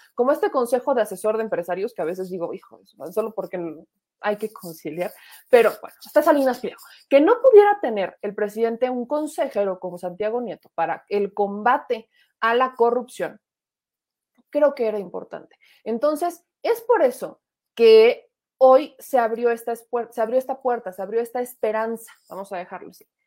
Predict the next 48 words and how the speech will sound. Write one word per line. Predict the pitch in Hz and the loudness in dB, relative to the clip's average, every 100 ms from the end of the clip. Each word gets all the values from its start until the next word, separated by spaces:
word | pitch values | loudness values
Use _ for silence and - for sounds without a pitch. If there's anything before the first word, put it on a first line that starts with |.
| _ _ _ - | _ _ _ -2
porque | 254 254 | 0 0
el | 262 | -2
presidente | 277 262 277 302 320 311 311 320 _ _ | 0 0 -2 -6 -6 -6 -8 -8 _ _
dijo | 220 302 415 277 247 | -10 -6 -6 -6 -10
que | |
está | 226 247 | -10 -12
escuchando | 247 247 - 220 220 | -12 -14 -10 -10 -8
todas | 220 214 | -6 -8
las | 208 | -8
opiniones, | 202 190 202 | -12 -14 -16
que | - 214 | -10 -6
va | 269 | -4
a | |
dejar | 349 330 302 | -6 -6 -8
pasar | 302 294 262 | -8 -8 -8
un | 254 240 | -8 -10
tiempo | 202 180 - - _ _ _ | -12 -12 -16 -20 _ _ _
y | 277 | -8
que | 302 | -4
entonces | 285 302 294 247 | -4 -4 -4 0
va | |
a | 226 | 0
decidir. | 220 190 - _ _ _ _ _ | -2 -10 -16 _ _ _ _ _
O | - | 0
sea, | 262 262 | 2 2
aquí | 269 - 339 | -2 -2 -2
es | 392 | 0
en | 381 | -2
donde | 294 254 262 262 | -4 -2 -4 -4
no | 262 311 | -2 0
está | 302 - 285 | 0 -2 -2
la | 269 247 | -2 -2
puerta | 254 240 247 | -4 -4 -8
cerrada. | 196 180 180 | -10 -10 -10
Esa | 285 330 | -8 -6
es | |
la | 311 | -6
esperanza. | 262 208 175 151 | -4 -4 -4 -8
No | 180 240 320 | -8 -2 -2
está | 294 - | -2 -4
la | 262 220 | -4 -4
puerta | 220 220 202 | -4 -6 -10
cerrada, | 170 185 226 294 - _ _ - | -8 -4 -4 -4 -12 _ _ -10
no | 226 294 | -4 -2
se | 302 285 | -2 -6
cerró, | 285 208 214 262 - _ | -4 -4 -2 -4 -6 _
está | - 202 233 226 | -16 -8 -2 0
abierta, | 233 190 180 220 269 277 320 | -2 -4 -6 -2 -2 -2 -6